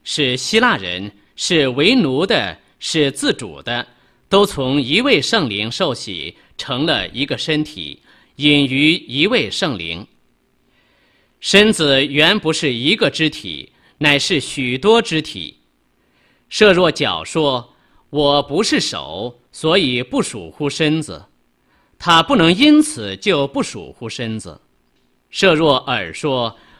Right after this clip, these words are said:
：“我不是眼，所以不属乎身子。”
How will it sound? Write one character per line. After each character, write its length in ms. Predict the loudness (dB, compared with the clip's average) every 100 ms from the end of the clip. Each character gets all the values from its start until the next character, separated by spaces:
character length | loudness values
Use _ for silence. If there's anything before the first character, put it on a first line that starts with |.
| _
：“我 320 | -2 2 4
不 220 | 2 0 0
是 160 | 0
眼， 540 | -4 -4 -8 -8 -8 -10 _ _
所 260 | -2 4 4
以 280 | 4 2 2
不 180 | 0
属 300 | -2 -6 -14
乎 160 | -8 -6
身 280 | -2 0 0
子。” 220 | -2